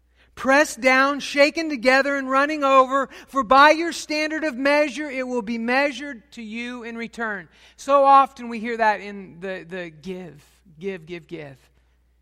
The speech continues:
And that is a portion of this. But I think we can look at a little bit stronger and a little bit more of a backing to say that they will pour into your lap a good measure,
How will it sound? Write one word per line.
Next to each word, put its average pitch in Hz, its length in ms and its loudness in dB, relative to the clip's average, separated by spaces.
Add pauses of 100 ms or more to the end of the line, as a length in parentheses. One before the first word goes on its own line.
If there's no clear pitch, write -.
(1300)
And 190 200 -12
that 208 120 -2
is 226 200 -6
a 170 40 -20
portion 185 520 -16
of 139 120 -20
this. - 400 -20 (1000)
But 147 80 -16
I 147 60 -16
think 208 400 -12
we 165 100 -14
can 160 160 -20
look 165 220 -16
at 147 80 -16
a 143 100 -20 (100)
little 220 320 -12
bit 143 300 -20 (160)
stronger 156 720 -20
and 151 100 -20
a 160 180 -20
little 175 180 -16
bit 151 260 -20
more 160 220 -18
of 143 80 -20
a 147 60 -20
backing 139 640 -18 (1500)
to - 100 -20
say 180 360 -12
that 139 220 -20 (500)
they 156 100 -14
will 151 180 -20
pour 214 400 -12
into 165 280 -20
your 226 160 -18
lap 123 340 -20
a - 40 -20
good 135 180 -20
measure, 135 500 -20